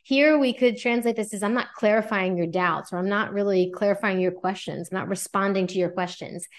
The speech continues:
Think what you want. Remember in the video that I did that sort of launched this series, I broke down the title of Nadie Sabe Lo Que Va a Pasar Mañana,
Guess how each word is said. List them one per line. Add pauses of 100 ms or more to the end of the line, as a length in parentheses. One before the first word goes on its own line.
(440)
Think (300)
what
you
want.
Remember
in
the
video
that
I
did
that
sort
of
launched
this
series,
I
broke
down
the
title
of
Nadie
Sabe
Lo
Que
Va
a
Pasar
Mañana,